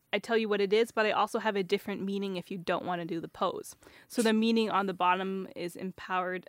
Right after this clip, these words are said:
uh, sorry, embodied empowerment. So you can have a sentence, you can have one word, but there needs to be, usually there needs to be a meaning,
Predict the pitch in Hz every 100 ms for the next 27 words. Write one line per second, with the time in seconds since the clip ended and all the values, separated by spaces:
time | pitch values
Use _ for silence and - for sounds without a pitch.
0 | - - 180 180 190 185 190 196 196 185
1 | 180 185 180 170 - - - _ - _
2 | - 220 247 240 220 190 190 - 240 240
3 | 220 - - _ - 220 208 208 185 180
4 | 180 180 190 214 208 202 - 190 202 214
5 | 202 220 196 190 196 190 - 233 262 277
6 | 247 226 214 - 208 208 185 180 190 254
7 | 277